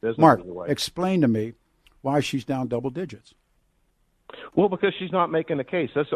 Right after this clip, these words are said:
Speaker 1: all I'm trying to do is, is the teams that I used to work, Bill Armstrong, one of the guys I work,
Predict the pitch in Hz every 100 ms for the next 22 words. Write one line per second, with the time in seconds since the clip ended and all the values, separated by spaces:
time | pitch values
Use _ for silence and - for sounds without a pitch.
0 | - 147 160 156 160 151 135 147 151 117
1 | 101 117 127 113 - _ _ 120 113 -
2 | 165 156 131 127 135 127 113 - 104 101
3 | 92 120 117 113 98 - 87 82 98 101
4 | 90 92 90 92 90 92